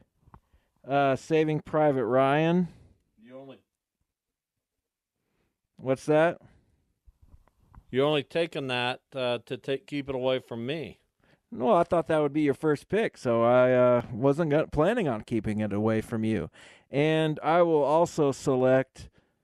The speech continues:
Speaker 1: A League of Their Own. And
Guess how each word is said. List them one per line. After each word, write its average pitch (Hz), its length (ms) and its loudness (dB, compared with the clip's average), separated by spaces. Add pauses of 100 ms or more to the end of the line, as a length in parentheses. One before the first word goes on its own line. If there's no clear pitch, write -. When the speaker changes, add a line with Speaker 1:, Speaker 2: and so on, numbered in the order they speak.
(340)
Speaker 1:
A 131 80 -6
League 160 320 0
of 143 140 -2
Their 135 240 2
Own. 120 380 -2 (3000)
And 180 560 -2